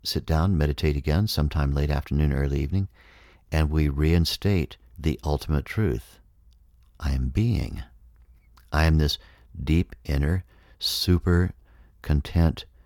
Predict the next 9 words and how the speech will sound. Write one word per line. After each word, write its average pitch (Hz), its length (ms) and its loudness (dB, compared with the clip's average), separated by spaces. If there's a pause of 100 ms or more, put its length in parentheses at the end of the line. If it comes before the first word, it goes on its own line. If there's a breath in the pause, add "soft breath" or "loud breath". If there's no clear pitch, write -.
(100)
field 82 600 2
of 71 600 -2 (340)
the 90 180 -2
absolute, 62 540 -6 (140)
non-changing. 71 840 -2 (420)
This 101 160 2
is 110 80 2
my 95 160 2
baseline. 80 540 -2